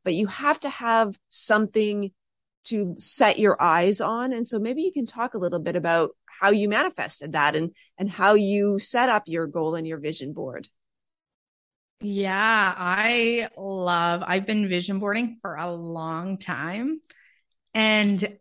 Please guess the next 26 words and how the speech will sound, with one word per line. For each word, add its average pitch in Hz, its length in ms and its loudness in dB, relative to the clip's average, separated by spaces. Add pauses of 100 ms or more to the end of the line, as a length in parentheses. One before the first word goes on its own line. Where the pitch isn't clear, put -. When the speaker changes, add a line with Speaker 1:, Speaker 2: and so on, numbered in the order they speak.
(160)
Speaker 2:
I 202 760 0 (380)
love 202 560 0
it. - 400 -10 (180)
And 180 320 -4 (200)
the 196 80 -4
things 220 480 -2
that 233 120 -2
I've 208 220 0
manifested 190 800 -6
into 185 260 -6
my 175 140 -4
life 165 540 -8
through 185 120 -8
this 185 220 -6
vision 170 360 -6
board, 247 460 -4 (460)
it's 214 180 0
insane. 208 640 0
And 208 160 -4
honestly, 233 540 -4
covid 226 320 -4
is 226 120 -2
one 196 160 -4
of 220 100 -6
them. 170 280 -8 (500)
And 196 500 -4